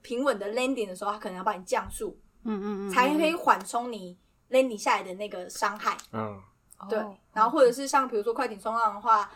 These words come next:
Speaker 1: 你的后面的浪型也是他要去做调整的，所以可能他觉得，哦，因为你快要，快要，快要出去了，然后你要追不回来，他可以帮你打一个方向。但这些都是非常细的动作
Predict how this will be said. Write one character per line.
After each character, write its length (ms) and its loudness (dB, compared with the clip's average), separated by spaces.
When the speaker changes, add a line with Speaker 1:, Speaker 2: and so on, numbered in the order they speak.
Speaker 1:
你 120 -16
的 300 -6
后 200 0
面 160 2
的 120 -2
浪 300 0
型 400 -14
也 120 -10
是 140 -8
他 180 2
要 80 0
去 140 -10
做 160 -4
调 220 -10
整 160 -16
的， 60 -20
所 140 6
以 40 8
可 120 -2
能 120 -6
他 140 0
觉 180 -4
得， 80 -8
哦， 80 4
因 100 8
为 140 6
你 100 0
快 180 4
要， 160 6
快 160 0
要， 80 2
快 180 2
要 60 6
出 120 -6
去 220 -4
了， 80 -2
然 80 -4
后 60 -2
你 60 -6
要 100 0
追 120 -2
不 120 -4
回 120 -4
来， 200 -4
他 120 -8
可 140 -12
以 240 -12
帮 180 -8
你 160 -18
打 200 -12
一 60 -12
个 100 -6
方 260 -4
向。 240 -8
但 220 0
这 100 2
些 160 -2
都 160 0
是 160 -8
非 240 0
常 380 -8
细 380 -6
的 200 -6
动 240 -6
作 300 -12